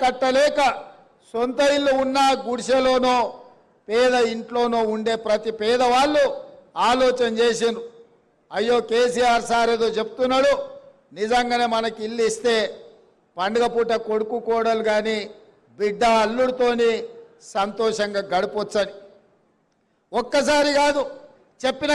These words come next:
కథనే మళ్ళా మళ్ళా చెప్పి ఎమ్మెల్యే ఎలక్షన్లు కావచ్చు, ఎంపీ ఎలక్షన్లు కావచ్చు, సర్పంచ్ ఎలక్షన్లు కావచ్చు, ఎంపీడీసీ ఎలక్షన్లు కావచ్చు, రెండు సార్లు పదేళ్ళు పదే పదే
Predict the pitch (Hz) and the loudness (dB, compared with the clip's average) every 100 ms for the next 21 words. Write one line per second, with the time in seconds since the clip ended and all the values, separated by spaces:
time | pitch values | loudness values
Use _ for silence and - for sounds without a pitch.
0 | 285 277 285 294 285 262 285 294 277 285 | 0 0 2 2 2 2 2 2 2 2
1 | 285 269 277 277 302 262 - - - _ | 2 2 0 0 0 0 -4 -16 -20 _
2 | 151 226 262 285 285 277 269 - 269 262 | -4 -2 2 2 4 4 2 0 -2 2
3 | 262 285 285 285 254 254 254 285 277 277 | 4 4 2 0 0 0 -2 0 2 2
4 | - 269 254 262 285 294 285 - 240 262 | 0 -2 0 2 2 2 -2 0 2 2
5 | 285 285 277 269 262 262 262 254 277 294 | 0 -2 0 -2 0 -2 -2 2 2 4
6 | 294 302 285 - - - _ _ _ - | 0 0 -2 -2 -18 -20 _ _ _ -8
7 | 190 247 277 269 269 214 262 247 240 240 | -4 -2 -2 0 -2 0 0 2 0 -2
8 | 247 233 226 247 247 247 247 240 - - | -2 0 2 2 2 0 0 0 -2 -12
9 | - _ _ _ 156 240 247 247 233 269 | -20 _ _ _ -4 -2 0 0 2 2
10 | 269 262 254 247 262 302 311 294 240 - | 2 0 0 2 4 4 4 2 2 -6
11 | - - _ _ 190 254 294 311 285 285 | -16 -20 _ _ -2 2 2 2 2 2